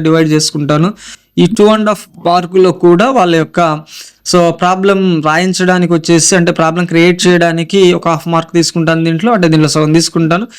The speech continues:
నెక్స్ట్ దాని యొక్క సొల్యూషన్కి సగం అనేటువంటి తీసుకుంటాను. వన్, వన్ అండ్ హాఫ్ ఒక్కో దాన్ని క్రైటీరియాగా తీసుకొని ఫైవ్ మార్క్స్ సంబంధించి చేయించడం జరిగింది.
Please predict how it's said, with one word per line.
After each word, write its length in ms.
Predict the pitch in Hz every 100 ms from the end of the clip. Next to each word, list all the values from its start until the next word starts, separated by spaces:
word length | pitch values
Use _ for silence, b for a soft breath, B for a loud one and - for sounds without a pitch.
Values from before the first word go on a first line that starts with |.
| B B 202
నెక్స్ట్ 220 | 196 - 202
దాని 120 | 180 170
యొక్క 120 | 165
సొల్యూషన్కి 600 | 190 196 202 190 185 175 214
సగం 200 | 180 160 160
అనేటువంటి 360 | 151 143 165 180
తీసుకుంటాను. 400 | 165 151 135 123 135
వన్, 120 | 147 233
వన్ 120 | 208
అండ్ 100 | 202
హాఫ్ 100 | 190 190
ఒక్కో 160 | 190 175
దాన్ని 160 | 165 170
క్రైటీరియాగా 460 | 175 165 160 156 151 151
తీసుకొని 380 | - - 196 247 B B _
ఫైవ్ 160 | 180 180 175
మార్క్స్ 200 | 165 -
సంబంధించి 420 | 156 151 147 156 170
చేయించడం 400 | 156 143 160 160
జరిగింది. 440 | 139 131 131 127